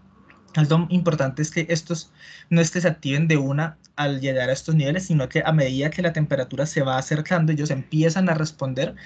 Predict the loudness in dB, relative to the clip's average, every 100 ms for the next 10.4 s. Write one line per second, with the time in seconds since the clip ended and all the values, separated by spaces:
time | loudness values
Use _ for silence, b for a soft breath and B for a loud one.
0 | B B -2 0 0 0 2 2 2 2
1 | 0 2 2 0 -4 -6 -4 0 0 0
2 | -4 -2 0 2 0 -2 -6 -6 -2 2
3 | 2 0 0 2 0 -2 -2 -4 -2 -2
4 | -2 -2 0 0 0 -2 -2 0 0 0
5 | -2 -2 0 0 0 -2 -2 B B B
6 | B 0 2 4 4 4 4 0 -4 -4
7 | -4 -4 -2 -2 -2 -2 -2 0 0 0
8 | -2 -2 -4 -4 -4 -2 0 2 2 2
9 | 2 0 -2 -4 -4 -6 -8 -10 -10 -8
10 | -6 -2 -2 -2